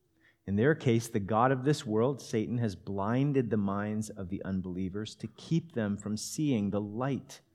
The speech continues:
of the gospel of the glory of Christ, who is the image of God. For what we proclaim is not ourselves, but Jesus Christ as Lord, with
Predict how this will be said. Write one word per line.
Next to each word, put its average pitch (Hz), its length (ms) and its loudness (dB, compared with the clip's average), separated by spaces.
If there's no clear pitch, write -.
of 107 200 -2
the 123 80 2
gospel 104 840 -2
of 98 160 -2
the 107 80 2
glory 120 760 2
of - 180 -10
Christ, - 680 -6
who 113 160 -4
is 117 240 2
the 110 140 0
image 107 240 0
of 92 100 -6
God. 95 320 -4
For - 160 6
what 127 200 8
we 156 200 10
proclaim 110 560 2
is 113 180 2
not 180 220 8
ourselves, 175 960 2
but - 160 -6
Jesus 139 540 2
Christ - 840 -4
as 101 220 -4
Lord, 113 440 0
with 131 220 2